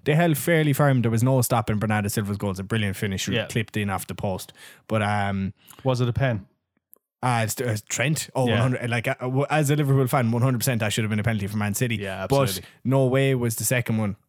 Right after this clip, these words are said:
Speaker 1: Like, it was kicked at him from a yard.
Speaker 2: I know, the second
Speaker 1: No
Speaker 2: one,
Speaker 1: way.
Speaker 2: the second one wasn't, but the first one, twenty-two seconds before the Liverpool goal, that
Speaker 1: Yeah.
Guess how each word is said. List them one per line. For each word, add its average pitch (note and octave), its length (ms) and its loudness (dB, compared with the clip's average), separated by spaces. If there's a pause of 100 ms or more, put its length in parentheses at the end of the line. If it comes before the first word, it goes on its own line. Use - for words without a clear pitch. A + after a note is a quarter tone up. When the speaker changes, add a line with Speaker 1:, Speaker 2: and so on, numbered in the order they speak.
(140)
Speaker 1:
Like, G#2+ 260 -4
it A2 60 -4
was G#2+ 100 -6
kicked C3 300 -2
at A#2 140 0
him G#2+ 100 -2
from G#2+ 180 -2
a G2+ 40 -2
yard. G#2 260 0
Speaker 2:
I B2+ 80 2
know, B2 160 2
the A#2 100 0
second C#3 280 2
Speaker 1:
No C#3 60 4
Speaker 2:
one, B2+ 180 4
Speaker 1:
way. C3+ 160 2
Speaker 2:
the A#2+ 60 2
second C3+ 220 0
one C3 120 2
wasn't, A2+ 320 -2
but A2 160 -4
the G#2+ 80 -12
first B2+ 340 -2
one, B2 220 0 (420)
twenty-two A#2+ 420 0
seconds A2+ 380 -2
before A2 260 -2
the G#2 60 -6
Liverpool G#2 400 -4
goal, G2 240 -2
that G2 180 -10 (380)
Speaker 1:
Yeah. F#2+ 320 -6